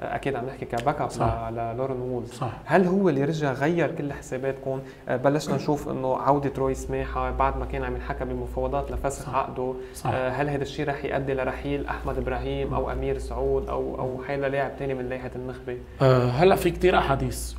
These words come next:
Speaker 2: وكتير حكي عم تطلع، أحمد راح، أمير يمكن يروح، أحمد، أمير، أحمد، أمير. روي نحن ارتقينا بعد البطولة، اجتمعنا حتى بالمغرب، ارتقينا إنه لازم يكون موجود روي،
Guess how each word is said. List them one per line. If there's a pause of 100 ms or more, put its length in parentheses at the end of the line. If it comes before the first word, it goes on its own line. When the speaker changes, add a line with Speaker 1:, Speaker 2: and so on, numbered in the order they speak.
Speaker 2:
وكتير
حكي
عم
تطلع،
أحمد
راح،
أمير
يمكن
يروح،
أحمد،
أمير،
أحمد،
أمير. (340)
روي
نحن
ارتقينا
بعد
البطولة،
اجتمعنا
حتى
بالمغرب، (480)
ارتقينا
إنه
لازم
يكون
موجود
روي،